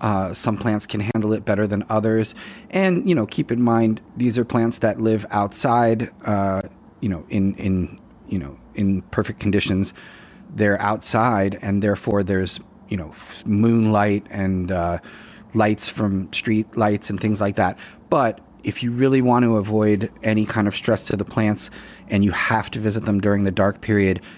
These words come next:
use a green light. So, uh, either cover your cell phone light, you know, your flashlight on your cell phone with, like, a green, uh, piece of film, or, uh, get a flashlight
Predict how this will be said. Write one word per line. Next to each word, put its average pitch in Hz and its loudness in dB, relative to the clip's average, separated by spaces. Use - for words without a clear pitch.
use 151 2
a 110 -2
green 110 2
light. 76 -6
So, 104 0
uh, 101 0
either 117 0
cover 131 2
your 113 2
cell 117 0
phone 117 2
light, 110 0
you 101 -2
know, 98 0
your 101 -2
flashlight 107 0
on 101 0
your 98 0
cell 107 0
phone 110 2
with, 95 -4
like, 101 -4
a 95 -2
green, 107 2
uh, 87 -2
piece - -4
of 107 0
film, 120 0
or, 131 4
uh, 104 0
get 107 0
a 104 0
flashlight 117 0